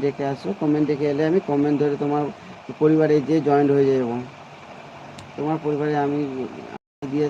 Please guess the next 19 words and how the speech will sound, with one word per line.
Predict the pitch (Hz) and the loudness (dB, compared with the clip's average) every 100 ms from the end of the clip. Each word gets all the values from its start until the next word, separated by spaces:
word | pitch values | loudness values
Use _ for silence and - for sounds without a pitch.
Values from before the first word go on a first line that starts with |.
| 143 | -2
জেলা | 143 143 147 | -6 -4 -4
বু-, | 139 127 139 139 135 | -6 -8 -8 -8 -8
বু-, | 127 117 - - - 107 127 | -10 -10 -14 -20 -20 -18 -10
বগুলা | 131 139 131 151 143 131 - - | -2 -2 0 2 4 4 0 -8
থেকে | 147 147 | -6 -2
বলছি। | 135 139 - 135 135 | 0 0 -2 -6 -2
হ্যাঁ, | 143 | 0
নদিয়া | 143 156 156 180 | 2 4 4 4
জেলা, | 170 170 165 165 175 - - - - | 2 2 2 2 0 -10 -20 -20 -10
এ, | 147 147 | -4 -2
থেকে | 156 147 160 156 156 135 | -2 0 2 4 2 0
আমার | 156 160 | 2 4
নদিয়া | 156 156 156 160 | 4 4 4 4
জেলাতেও | 151 156 151 165 160 | 2 0 0 -2 0
বন্ধু | 147 147 147 | 2 2 2
আছে, | 147 143 151 | 0 0 0
রত্না | 139 139 147 151 | 0 0 0 0
দিদিভাই | 147 151 151 147 | 0 0 0 0
বলে | 147 | 0